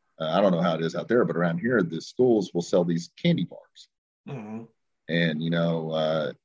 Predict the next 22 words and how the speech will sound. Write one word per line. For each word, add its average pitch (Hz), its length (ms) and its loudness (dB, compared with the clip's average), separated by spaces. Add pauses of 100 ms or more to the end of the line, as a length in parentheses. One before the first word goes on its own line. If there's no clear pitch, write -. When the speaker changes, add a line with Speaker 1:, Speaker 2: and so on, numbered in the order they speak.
(120)
Speaker 1:
if - 100 -16
somebody 107 380 4
doesn't 107 320 6
bring 117 160 2
those 113 200 0
candy 120 260 -2
bars 127 300 2
back 165 340 4 (140)
or - 80 -20
somebody 95 380 0
goes 113 300 6
home 135 240 0
and 135 120 0
eats 196 200 0
them 110 140 2
all, 104 300 2
somebody's 185 440 0
paying 107 280 -2
for 107 300 -2
it. - 540 -2
<laughs> - 20 -20 (520)
But 87 280 4